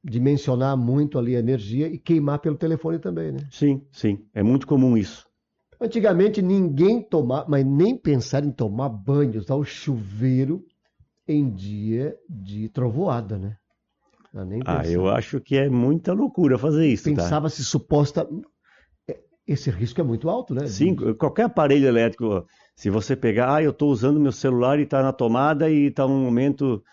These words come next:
Speaker 2: ah, você não sabe o que que pode acontecer, a intensidade do raio.
Speaker 1: Pode dar um choque na água?
Speaker 2: Pode, assim, ó, a intensi-, do ra-, a intensidade do raio é muito alta.
Speaker 1: Uhum.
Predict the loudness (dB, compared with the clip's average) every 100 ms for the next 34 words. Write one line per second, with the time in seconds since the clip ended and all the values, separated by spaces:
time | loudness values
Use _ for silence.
0 | _ _ _ _ -12 -6 -4 -4 -2 -2
1 | -2 -2 -2 -4 -4 -2 -2 0 0 0
2 | 0 0 0 0 0 0 2 0 0 0
3 | -2 -6 -4 -2 -2 -2 -4 -4 -4 -6
4 | -8 -12 -10 -4 0 2 4 2 2 0
5 | 0 0 -6 _ -18 -4 -2 -2 -4 -4
6 | -2 -2 -2 -2 -2 -2 0 0 0 2
7 | 2 2 2 0 0 -4 _ -12 -12 -12
8 | -16